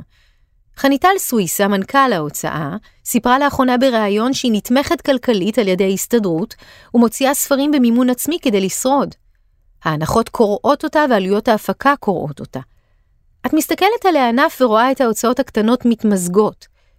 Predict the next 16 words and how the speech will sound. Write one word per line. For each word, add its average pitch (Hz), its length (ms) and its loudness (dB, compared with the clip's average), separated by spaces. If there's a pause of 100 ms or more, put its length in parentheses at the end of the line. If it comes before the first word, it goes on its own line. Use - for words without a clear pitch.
(300)
כתר 262 420 2
נמכרה 208 540 2
כי 220 120 -2
בעליה 202 300 2
הבינו 214 520 -2
שבתוך 170 420 -2
כמה 214 200 0
שנים 262 420 0
להוצאה 185 540 2
הבינונית 214 540 -2 (360)
לא 240 220 2
יהיה 247 180 0
קיום. 254 440 -2 (640)
זה 247 100 0
מצב 240 320 0
עגום. 226 300 0